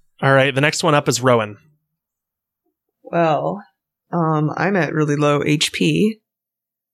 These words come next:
Speaker 2: So I'm below decks. I'm gonna attempt to actually just kind of, like, try to get to someone. I think I'm alone down, uh, under decks. So I'm gonna try to, like, find the rest of the crew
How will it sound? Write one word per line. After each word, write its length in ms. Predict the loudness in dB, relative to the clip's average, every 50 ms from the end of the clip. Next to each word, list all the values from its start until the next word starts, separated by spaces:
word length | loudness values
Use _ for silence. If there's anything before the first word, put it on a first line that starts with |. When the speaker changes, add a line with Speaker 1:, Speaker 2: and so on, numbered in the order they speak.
| _ _ _
Speaker 2:
So 760 | -4 -2 0 2 2 2 4 2 2 2 0 -2 -2 -6 -6 _
I'm 180 | 0 2 2 2
below 280 | 2 4 4 4 4
decks. 500 | 4 2 2 2 2 0 0 -2 -4 -4 -4 -4
I'm 100 | -2 0
gonna 200 | 0 0 0 0
attempt 320 | -2 -2 -2 -4 -4 -2
to 100 | -2 -4
actually 280 | -4 -4 -4 -4 -4 -2
just 200 | -2 -2 -2 -2
kind 140 | 0 -2 -2
of, 80 | -2
like, 320 | 0 -2 -2 -2 -4 -6 -12 -14 -14 -18 -20 _ _ _
try 180 | -12 -6 -2 -2
to 60 | -2 -2
get 280 | -4 -4 -6 -6 -4 -4
to 80 | -4
someone. 260 | -2 -2 0 0 0
I 60 | -2 -2
think 160 | -2 -2 0
I'm 100 | 2 2
alone 320 | 0 0 0 -2 -2 0
down, 360 | 0 0 0 0 0 -2 -6 _ _ _ _
uh, 220 | -4 -2 -2 0 0
under 200 | 0 0 0 2
decks. 460 | 2 2 0 0 -2 -2 -4 -4 -4
So 200 | -2 0 0 0 0 -2 -2
I'm 140 | -2 0 2
gonna 160 | 2 0 0
try 240 | 0 0 0 0 0
to, 80 | 0
like, 320 | 0 0 -2 -2 -4 -8 -14 -14 _ -20 -20 -20 _ _ _ _ _ _ _
find 400 | _ -10 -4 -2 0 0 0 0
the 80 | 0 2
rest 240 | 2 2 0 -2 -4
of 60 | -6
the 60 | -10
crew 560 | -10 -10 -8 -6 -4 -2 0 0 0 -2 -2